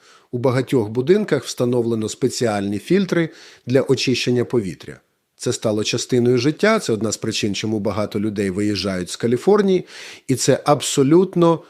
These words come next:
штучно створена катастрофа. Цікава ситуація зі страхуванням. Коли страхову компанію змушують працювати не на добровільній основі, страховий бізнес перестає існувати.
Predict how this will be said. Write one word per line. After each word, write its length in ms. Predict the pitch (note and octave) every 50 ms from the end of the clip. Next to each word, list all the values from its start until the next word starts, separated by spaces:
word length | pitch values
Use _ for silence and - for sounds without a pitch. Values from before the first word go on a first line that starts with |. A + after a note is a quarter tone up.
| _ _
штучно 800 | - - - - _ D#3 D3+ D#3 D3 - - C#3 C#3+ C#3 C#3 C#3 -
створена 760 | - - - - A#2 A#2 A#2 A#2 A#2 A#2 A2 G#2 G2+ G2 G2 - _ _ _ _
катастрофа. 720 | - A#2 A2 - A#2 G#2+ - - - E2+ B1 - - - - _ _ - - - _
Цікава 400 | _ - C3 A#2 - C3+ C3 B2+
ситуація 580 | A#2+ - C3+ A2+ - C3+ A#2 A2+ A2 - B2+ A2+
зі 120 | G#2+ A2+
страхуванням. 800 | A2 - - A#2+ A#2 - D#3 D#3 E3 G3 G#3 G#3 G3+ F#3 F3 D3+
Коли 260 | B2+ - C#3 C3+ C#3 A#2+
страхову 500 | - - B2 B2 - - C3 A#2+ A#2+ A2
компанію 600 | - B2 A2+ A2+ - A#2+ A2 A2 A2 A2 G#2+ G#2+
змушують 600 | F#2 A2+ A#2+ A#2+ A2+ - - A#2 G#2+ G#2 F#2+ -
працювати 640 | - A2 G2+ - - A#2 A2 A2+ G2+ G2 - G#2+
не 200 | G2+ G#2 A2+ A#2
на 140 | A2 A2 G#2+
добровільній 640 | G2 G#2 A2 G2 A2+ A2+ A2 G#2 G#2+ G#2 G2+ G#2+ A2+
основі, 420 | A#2+ A#2+ - F#3 F#3+ G#3 G#3 F#3+ D#3+
страховий 480 | - - - G#2+ - - A#2 A2+ A2+
бізнес 400 | G#2 G#2 C#3 D3 C3+ C3+ C3+ A#2+
перестає 560 | - - B2 A2 G#2+ - - A2+ A2 G#2+ G#2+ G#2+
існувати. 760 | - - A2+ - - A#2 A2 G2 E2 B1+ - - - C2+